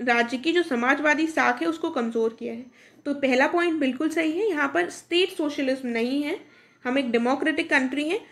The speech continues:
और जो नाइंटी वन की जो पॉलिसी लाई गई थी इकोनॉमिक पॉलिसी, इसके बाद जो अमीरी और गरीबी है, उनमें काफ़ी ज़्यादा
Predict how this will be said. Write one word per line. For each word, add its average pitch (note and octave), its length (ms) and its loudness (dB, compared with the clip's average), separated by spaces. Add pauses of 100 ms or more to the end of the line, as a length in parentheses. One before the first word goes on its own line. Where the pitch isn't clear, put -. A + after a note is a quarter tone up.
(220)
और C#4+ 120 0
जो F4 140 4
नाइंटी D#4 520 4
वन C#4+ 300 2
की F4 160 2
जो F4+ 140 2 (280)
पॉलिसी C#4 380 2
लाई B3 180 4
गई A#3 180 2
थी D#4 180 -2 (460)
इकोनॉमिक C#4+ 460 -2
पॉलिसी, B3 360 0
इसके E4 340 0
बाद E4+ 260 0
जो F4+ 120 -4
अमीरी B3+ 420 2
और F4 140 2
गरीबी A#3+ 440 0
है, E4+ 80 2
उनमें D4 360 0 (540)
काफ़ी C4 300 4
ज़्यादा B3+ 340 4